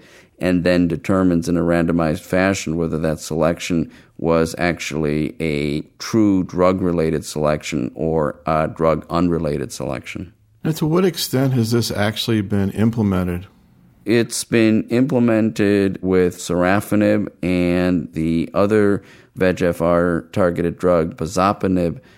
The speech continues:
Speaker 1: from Glaxo Wellcome was also studied in a randomized discontinuation trial design. Interestingly, in that latter study, which was also presented at asco,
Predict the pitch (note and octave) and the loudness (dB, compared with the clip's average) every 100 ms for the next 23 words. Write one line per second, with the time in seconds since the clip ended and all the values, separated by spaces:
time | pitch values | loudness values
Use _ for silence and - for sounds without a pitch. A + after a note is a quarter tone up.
0 | _ - D#2+ D2 E2+ E2+ - D2+ D#2 F#2+ | _ -10 -8 -2 0 0 -2 -4 0 2
1 | - - F2+ F2 - F2 - G2 G2+ G#2 | 0 0 0 0 -2 -4 0 0 0 -8
2 | - F2 E2+ D#2+ E2+ E2+ E2+ E2 E2 D#2+ | -2 0 0 -2 -2 0 0 0 0 -2
3 | D#2+ - F2 - D#2+ - E2+ D#2 D#2+ E2 | -4 -8 -10 -8 -6 -2 -2 0 0 -2
4 | D#2+ D#2+ F2 E2 E2+ D2+ E2+ D#2+ D#2+ D2 | -4 -4 -2 -2 -2 -4 -4 -2 -2 -4
5 | - - - - A2+ A#2 G2+ F#2+ F#2 E2 | -10 -20 -8 0 2 0 0 0 2 2
6 | E2 F2 - E2+ E2+ D#2 E2 F2 G#2 G#2+ | 0 -2 -2 0 0 0 0 2 2 0
7 | - E2+ F2 E2 E2 D#2+ D#2+ E2 E2 E2+ | -2 -2 0 0 -4 -6 -2 -2 -4 -8
8 | C#2+ D#2 F#2 G#2 F#2+ D2+ D#2+ D#2+ D#2 E2 | -8 -2 0 0 -2 -4 -2 0 0 -4
9 | - E2 E2 | -2 -2 -2